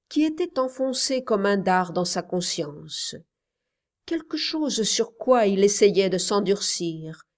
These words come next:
comme la peau, quelquefois, s'endurcit sur une esquille acérée,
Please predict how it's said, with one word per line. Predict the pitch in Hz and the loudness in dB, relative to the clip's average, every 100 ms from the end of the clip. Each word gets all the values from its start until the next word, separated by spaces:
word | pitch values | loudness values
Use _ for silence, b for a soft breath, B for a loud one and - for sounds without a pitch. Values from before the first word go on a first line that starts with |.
| _ - | _ 2
comme | 247 254 | 4 6
la | 247 240 | 4 2
peau, | - - 247 - _ _ _ | -2 -2 -2 -2 _ _ _
quelquefois, | - 220 214 247 240 254 262 - _ _ _ | 2 2 4 0 0 -6 -6 -8 _ _ _
s'endurcit | - - 330 277 311 - 285 | -6 0 0 0 0 0 2
sur | 262 - 233 | 2 2 4
une | 220 | 4
esquille | 220 - - 226 202 | 2 0 -2 0 2
acérée, | 202 - 214 208 208 247 | 2 2 2 2 -2 -8